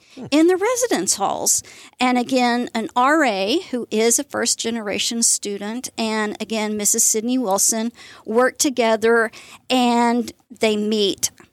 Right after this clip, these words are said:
Speaker 2: multiple times throughout the month, and there's monthly expectations for these students.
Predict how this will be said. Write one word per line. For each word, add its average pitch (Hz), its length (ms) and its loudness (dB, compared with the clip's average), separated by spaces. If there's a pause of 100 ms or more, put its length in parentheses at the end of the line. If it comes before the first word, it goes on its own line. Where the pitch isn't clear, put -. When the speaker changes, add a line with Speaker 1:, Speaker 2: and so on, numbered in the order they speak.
(300)
Speaker 2:
multiple 247 460 2
times 254 320 0
throughout 214 260 0
the 214 80 -4
month, 220 480 -2
and 220 140 -2
there's 202 240 0
monthly 202 400 -2
expectations - 880 -2
for - 160 -8
these - 240 -2
students. - 720 -4